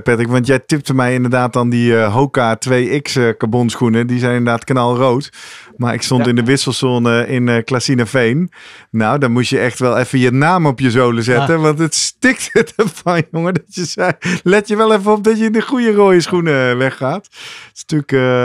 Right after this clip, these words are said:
Speaker 1: eh, nu een soort dingetje dat iedereen denkt,
Speaker 2: Ja.
Speaker 1: "Baat het niet, schaadt het niet. Ik moet die schoenen hebben." Hebben we, zijn we door je
Speaker 2: Nou, en dan
Speaker 1: soorten schoenen heen? Of hebben we nog één gemist?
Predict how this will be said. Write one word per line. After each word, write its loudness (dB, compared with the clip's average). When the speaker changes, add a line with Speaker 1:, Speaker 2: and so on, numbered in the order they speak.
Speaker 1:
eh, -4
nu 0
een -2
soort -6
dingetje -2
dat -2
iedereen -2
denkt, -2
Speaker 2:
Ja. -6
Speaker 1:
"Baat 0
het -4
niet, 0
schaadt -2
het 0
niet. 0
Ik -4
moet -2
die -2
schoenen 0
hebben." -6
Hebben 0
we, 4
zijn 0
we 2
door 2
je 2
Speaker 2:
Nou, 0
en -6
dan -2
Speaker 1:
soorten 2
schoenen 2
heen? 4
Of -2
hebben 2
we 2
nog 0
één 2
gemist? 0